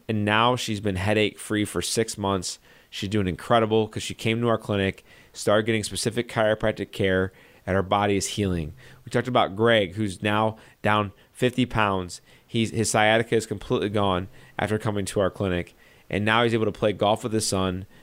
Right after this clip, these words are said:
be a better husband, not be doped up on any medications. See, those are just some stories we shared today, but we, we share stories every single show. We have two more to share today, but,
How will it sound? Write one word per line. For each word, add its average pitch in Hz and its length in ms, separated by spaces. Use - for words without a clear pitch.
be 107 100
a 117 60
better 113 260
husband, 92 540
not 104 220
be 117 80
doped 107 300
up 101 100
on 101 100
any 98 160
medications. 90 840
See, 139 120
those 165 140
are 165 40
just 139 180
some 120 100
stories 120 320
we 107 80
shared 113 240
today, 113 260
but 107 180
we, 120 200
we 135 80
share 151 200
stories 127 320
every 113 200
single 101 260
show. 117 240
We 117 120
have 113 120
two - 160
more 117 200
to 104 60
share 120 220
today, 104 240
but, 101 220